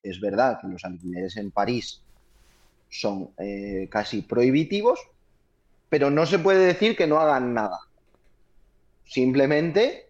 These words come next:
colocan la frontera en el I P C y los, em, los precios no se pueden exceder más allá de un veinte por ciento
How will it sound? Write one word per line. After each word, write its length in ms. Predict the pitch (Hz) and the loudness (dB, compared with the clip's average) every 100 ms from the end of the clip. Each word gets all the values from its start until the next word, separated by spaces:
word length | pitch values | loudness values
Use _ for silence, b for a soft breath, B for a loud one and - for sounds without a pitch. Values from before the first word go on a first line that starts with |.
| _ _ _ - | _ _ _ -2
colocan 580 | 135 127 139 135 104 - | 4 4 4 2 -2 -6
la 120 | 104 | -6
frontera 680 | 95 104 107 110 139 131 92 - | -4 -4 -6 0 2 2 0 -6
en 160 | 104 | -6
el 140 | 101 104 | -4 -4
I 120 | 120 | -2
P 140 | 160 | -4
C 280 | 156 220 247 - | 0 2 2 2
y 280 | 156 202 - | 0 2 2
los, 440 | 120 107 - - _ - | 0 0 -4 -16 _ -10
em, 760 | 107 104 101 98 95 98 95 92 _ _ _ _ _ _ - | -6 -6 -6 -6 -6 -8 -10 -14 _ _ _ _ _ _ -4
los 220 | 110 104 | -4 -2
precios 680 | - 143 147 160 190 - - - | 0 0 2 2 2 0 -14 -6
no 120 | 139 | -2
se 140 | 135 135 | 0 2
pueden 280 | 160 160 | 4 4
exceder 520 | 151 127 - 156 175 208 | 0 -2 0 2 4 2
más 200 | 151 156 | 0 2
allá 200 | 160 190 | 2 4
de 140 | 147 | 4
un 180 | 160 147 | 4 4
veinte 320 | 151 147 131 | 2 2 0
por 160 | 113 - | -2 -6
ciento 340 | 101 82 _ | -12 -14 _